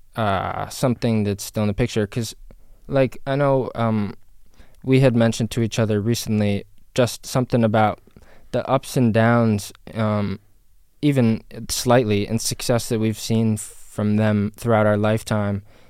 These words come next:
and how, like, every decade or two, it seems to be a bit of, like, a rejuvenation for guys. Um, I know for us, like, I hear a lot of young guys that are around my age that are in the league and talk about how they came up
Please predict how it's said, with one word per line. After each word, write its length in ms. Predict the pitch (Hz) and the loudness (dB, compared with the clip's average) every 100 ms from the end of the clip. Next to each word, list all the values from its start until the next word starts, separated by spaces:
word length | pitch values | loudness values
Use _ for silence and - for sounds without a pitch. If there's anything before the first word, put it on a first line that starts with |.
| - | -10
and 160 | 117 113 | -4 0
how, 220 | 117 117 | 2 2
like, 400 | 110 107 101 - _ _ _ _ - | 2 -2 -4 -20 _ _ _ _ -8
every 240 | 123 143 127 | -4 0 0
decade 520 | 107 131 - 135 123 | 4 2 4 2 2
or 100 | 117 | -2
two, 240 | - 127 | 0 0
it 100 | 113 | 0
seems 300 | - 120 117 | 0 0 0
to 100 | - | -2
be 380 | 110 113 107 107 _ | 0 2 2 0 _
a 80 | 107 | -10
bit 280 | 101 120 113 | -2 2 4
of, 140 | 110 | 2
like, 200 | 107 104 | 0 0
a 40 | 104 | 0
rejuvenation 920 | 113 113 110 113 110 107 110 110 104 | 0 0 2 2 2 2 0 0 -2
for 200 | - 107 | 0 -2
guys. 640 | 101 104 104 104 107 101 - - | 2 2 4 2 0 -4 -12 -6
Um, 340 | 104 101 101 | -4 -2 -2
I 80 | 110 | 0
know 200 | 113 117 | 0 0
for 200 | - 110 | 0 0
us, 320 | 107 113 - - | 2 0 -4 -10
like, 280 | 120 104 - - - - - | -6 -6 -8 -20 -20 -14 -4
I 80 | |
hear 140 | 117 123 | 2 4
a 60 | |
lot 280 | 110 107 110 | 4 4 4
of 80 | 110 | 2
young 240 | 107 104 | 2 2
guys 480 | 104 101 98 98 - - - | 2 0 0 -2 -6 -16 -4
that 140 | 113 | 0
are 140 | 104 104 | 2 2
around 420 | 104 104 101 101 | 0 0 0 0
my 180 | 107 113 | 0 2
age 380 | 113 107 - | 2 0 -4
that 260 | - 101 - - - - | -4 -4 -6 -16 -18 -4
are 80 | 117 | 0
in 100 | 110 | 2
the 60 | |
league 320 | 110 120 117 110 | 2 4 2 0
and 100 | 104 | 0
talk 240 | 123 117 | 0 0
about 220 | 113 104 | 0 2
how 100 | 104 | 2
they 120 | 104 | 0
came 240 | 101 110 104 | 0 0 0
up 220 | 104 - | -2 -6